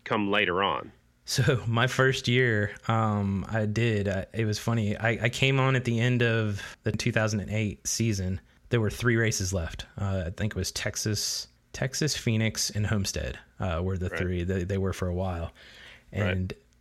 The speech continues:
Speaker 2: <laughs> my second week was me traveling to Texas.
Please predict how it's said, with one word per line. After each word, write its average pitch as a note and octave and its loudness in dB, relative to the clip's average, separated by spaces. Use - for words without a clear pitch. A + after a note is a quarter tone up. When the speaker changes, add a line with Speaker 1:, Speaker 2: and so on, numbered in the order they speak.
Speaker 2:
<laughs> G2 -2
my G#2+ 2
second A#2+ 2
week A#2 0
was A2 4
me A2+ 4
traveling G#2+ 2
to G2+ 0
Texas. - -2